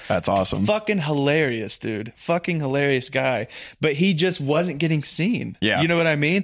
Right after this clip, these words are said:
Speaker 1: Mm-hmm.
Speaker 2: The talent and the, everything was there. It just
Speaker 1: Mm-hmm.
Speaker 2: needed to be shown to the world.
Speaker 1: Yep. Yep.
Speaker 2: So, like,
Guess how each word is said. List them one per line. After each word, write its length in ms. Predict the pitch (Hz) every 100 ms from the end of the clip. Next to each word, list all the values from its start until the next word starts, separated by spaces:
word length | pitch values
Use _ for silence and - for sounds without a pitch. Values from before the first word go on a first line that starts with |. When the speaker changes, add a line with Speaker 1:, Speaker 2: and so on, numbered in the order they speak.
| -
Speaker 1:
Mm-hmm. 320 | 98 98 95
Speaker 2:
The 140 | 101 160
talent 580 | - 190 202 202 190
and 160 | 143 139
the, 180 | 135 -
everything 540 | 180 214 208 202 196
was 220 | 170 147
there. 420 | 131 156 180 131 131
It 120 | -
just 240 | 113 104
Speaker 1:
Mm-hmm. 100 | 95
Speaker 2:
needed 360 | 147 156 160 165
to 80 | 147
be 160 | 135 139
shown 420 | - 143 151 151
to 80 | 143
the 100 | 127
world. 460 | 123 160 120 -
Speaker 1:
Yep. 280 | 104 101 95 - -
Yep. 100 | 101
Speaker 2:
So, 240 | 170 165
like, 340 | 151 135 -